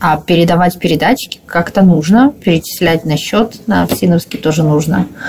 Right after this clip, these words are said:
Соответственно, приходится искать людей, которые будут, вот, согласны принять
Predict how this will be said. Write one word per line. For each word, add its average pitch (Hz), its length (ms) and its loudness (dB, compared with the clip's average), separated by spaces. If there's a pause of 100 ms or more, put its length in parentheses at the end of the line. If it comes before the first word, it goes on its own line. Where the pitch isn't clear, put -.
(340)
Соответственно, 214 520 2
приходится 202 560 2
искать 180 440 0
людей, 165 380 2
которые 180 420 0
будут, 180 640 -2
вот, - 260 -4
согласны 175 640 -2
принять 160 680 -2